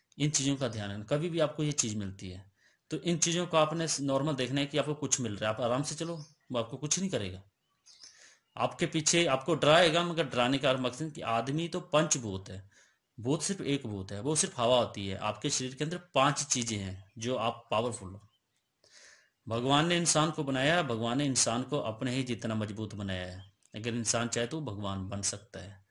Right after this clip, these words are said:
कैसे बन सकता है? मगर उन चीज़ों के लिए उसको मेडिटेशन करना पड़ता है, उसके अंदर ही भगवान की तरह एनर्जी आ सकती है।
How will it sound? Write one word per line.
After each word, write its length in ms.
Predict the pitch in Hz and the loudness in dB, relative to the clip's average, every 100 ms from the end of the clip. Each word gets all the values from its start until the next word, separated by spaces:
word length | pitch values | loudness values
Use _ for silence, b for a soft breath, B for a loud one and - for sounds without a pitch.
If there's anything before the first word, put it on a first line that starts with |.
| b b b b | b b b b
कैसे 240 | 135 131 | 2 2
बन 140 | 120 101 | 0 -4
सकता 260 | 107 - | -8 -8
है? 60 | 113 | -6
मगर 100 | 135 | -6
उन 180 | 139 131 | -4 -4
चीज़ों 240 | 131 131 127 | -4 -4 -4
के 100 | 123 | -4
लिए 100 | 123 | -6
उसको 240 | - 131 | -6 -6
मेडिटेशन 480 | 120 104 110 107 110 | -2 -2 -2 -4 -2
करना 240 | 101 98 | -6 -6
पड़ता 340 | 92 92 - 98 | -8 -12 -14 -16
है, 80 | 98 _ _ B B B 127 | -16 _ _ B B B -4
उसके 260 | - - | 0 2
अंदर 180 | 139 147 | 2 4
ही 160 | 151 139 | 2 2
भगवान 360 | 117 113 113 | -2 -2 -2
की 100 | 117 | -4
तरह 240 | 113 117 120 | -4 -4 -4
एनर्जी 320 | 113 101 107 | -6 -6 -6
आ 40 | 95 | -8
सकती 360 | - - 92 | -10 -16 -14
है। 160 | 92 | -14